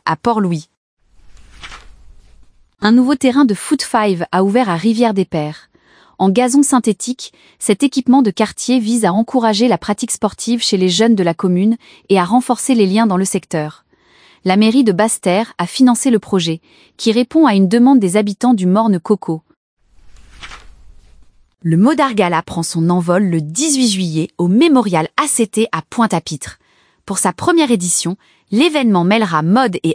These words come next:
art visuel, mettant en avant les jeunes créateurs guadeloupéens. Au programme, défilés, expositions et performances.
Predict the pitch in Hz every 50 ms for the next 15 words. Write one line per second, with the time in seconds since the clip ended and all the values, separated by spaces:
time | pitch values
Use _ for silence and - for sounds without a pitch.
0 | - - 320 302 247 233 202 175 165 156 143 151 180 185 _ _ _ _ _ -
1 | 214 254 339 - - 285 240 214 196 170 160 165 180 208 196 165 160 160 - 247
2 | 269 254 - - - 190 170 - 202 196 190 175 180 170 165 175 - 170 156 143
3 | 135 139 _ _ _ _ _ _ _ _ _ _ - - 330 - - 233 202 170
4 | 160 156 151 175 202 220 _ _ _ _ _ _ - 170 220 285 285 - - 226
5 | 196 175 175 220 - _ _ _ - 294 - - - 254 240 202 202 196 - -
6 | 208 233 - - 165 - - 262 247 - - 214 180 160 151 139 139 139 - -